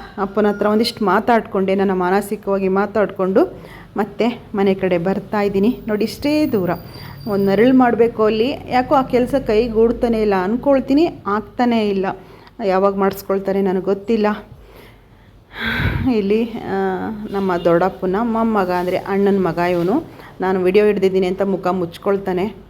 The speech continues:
ಆ, ವಿಡಿಯೋಗೆ ಬರಲ್ಲ ನಾನು ಅಂತ ಹೇಳಿ. ಮತ್ತೆ ಎಲ್ಲ ಮುಗಿಸ್ವಿ, ಊಟ ಎಲ್ಲ ಮುಗಿಸ್ಕೊಂಡು ನಾನು ಮೈಸೂರು ಕಡೆಗೆ ಹೊರಟೆ. ಇವನು ಅಕ್ಕನ ಮಗ ಜಯಂತ್ ಅಂತ ಹೇಳಿ,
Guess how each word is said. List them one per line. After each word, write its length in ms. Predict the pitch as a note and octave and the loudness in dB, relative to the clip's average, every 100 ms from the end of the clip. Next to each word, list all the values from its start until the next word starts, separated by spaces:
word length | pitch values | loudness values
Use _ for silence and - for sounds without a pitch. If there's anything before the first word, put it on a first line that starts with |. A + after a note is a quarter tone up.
| - | -10
ಆ, 120 | G3 F3+ | -4 0
ವಿಡಿಯೋಗೆ 340 | F#3+ F#3 F#3 | 2 2 2
ಬರಲ್ಲ 320 | E3+ F3 F#3 | 2 2 2
ನಾನು 260 | F#3 F3+ F3 | 2 0 -2
ಅಂತ 200 | E3+ F3 | -2 -4
ಹೇಳಿ. 480 | F3+ E3 E3+ A3+ - - - - - - - - - | 0 0 2 0 -2 -10 -20 -20 -20 -20 -20 -20 -4
ಮತ್ತೆ 340 | A#3 A3+ A3+ A#3+ | 0 0 2 2
ಎಲ್ಲ 280 | A#3 G#3 | 4 2
ಮುಗಿಸ್ವಿ, 640 | G#3+ A3 A3+ A#3 A#3 C#4 - | 2 0 -2 -4 -2 -2 0
ಊಟ 180 | A#3 A3 | -2 0
ಎಲ್ಲ 180 | G#3+ G#3 | 0 0
ಮುಗಿಸ್ಕೊಂಡು 640 | G#3 G#3 - A3 G3+ B3 | -2 -4 -6 -2 2 2
ನಾನು 280 | C#4+ G3+ G#3 | 2 2 2
ಮೈಸೂರು 380 | G#3 F#3+ G3 F#3+ | 2 2 0 -2
ಕಡೆಗೆ 380 | F3+ F3 F3 D#4 - - - - B3 | 0 0 4 2 2 -12 -20 -6 2
ಹೊರಟೆ. 540 | A#3+ G3 C#3 - - | 2 2 -2 -4 -8
ಇವನು 200 | A3 G#3 | -4 -2
ಅಕ್ಕನ 320 | G3 G3 G#3+ G3 | -2 0 0 0
ಮಗ 180 | E3+ G3 F#4+ - - - - - F#3 | 0 -2 -4 -6 -16 -14 -14 -12 -2
ಜಯಂತ್ 440 | F#3 F#3+ G#3 G3+ | 2 4 2 2
ಅಂತ 200 | F#3 F3+ | -2 0
ಹೇಳಿ, 380 | F3+ E3 G#3+ | 2 4 4